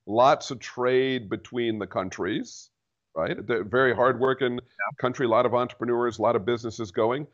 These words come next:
Speaker 1: You know, you, and, you know, my friends have traveled over there, and there's no animosity whatsoever. So we killed two to four million Vietnamese. Seemingly they forgave us. So I, I tell my class, "I'm no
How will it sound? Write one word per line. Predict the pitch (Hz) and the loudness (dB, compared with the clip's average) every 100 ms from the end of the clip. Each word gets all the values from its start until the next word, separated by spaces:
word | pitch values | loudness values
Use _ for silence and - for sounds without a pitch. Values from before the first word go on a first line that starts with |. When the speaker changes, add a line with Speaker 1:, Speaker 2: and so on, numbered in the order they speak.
| _ _ _ - | _ _ _ -4
Speaker 1:
You | - | 0
know, | - 156 - - | 2 0 -2 -8
you, | - 151 151 | 0 2 4
and, | 147 143 | 4 2
you | 214 | 2
know, | 156 | 2
my | 151 139 | 4 2
friends | 135 143 147 127 | 2 0 -2 -6
have | 110 | 0
traveled | 139 156 220 147 | 4 4 4 2
over | 110 | 2
there, | 110 101 160 | 0 -2 -2
and | 131 | 0
there's | 120 113 - _ | -2 -4 -14 _
no | 113 131 131 | -2 2 4
animosity | 127 120 120 123 120 | 4 2 2 0 -2
whatsoever. | 113 123 - 117 - 165 139 - _ | -2 -2 0 0 2 2 0 -6 _
So | - 175 160 - | 0 4 4 4
we | 147 202 | 0 -2
killed | - 156 135 | 0 0 0
two | 196 | -4
to | 160 | -4
four | - 156 151 | -2 2 2
million | 143 143 143 143 | 4 2 2 0
Vietnamese. | 110 117 147 123 147 127 117 135 - _ _ _ | -2 2 2 2 2 2 2 0 -12 _ _ _
Seemingly | - - 165 170 139 | -8 -2 0 4 4
they | 135 131 | 6 4
forgave | - 113 139 170 107 | 2 4 6 6 2
us. | 101 - - - _ _ _ _ _ _ | -2 -6 -18 -20 _ _ _ _ _ _
So | - 143 131 | -6 0 2
I, | 127 123 - | 2 0 -2
I | 110 113 | -4 -4
tell | 113 131 | -4 -6
my | 120 113 | -4 -4
class, | - 123 104 170 - - _ _ _ _ - | -2 0 0 -4 -10 -20 _ _ _ _ -2
"I'm | 143 139 | -2 0
no | 135 127 117 113 | 4 4 4 -2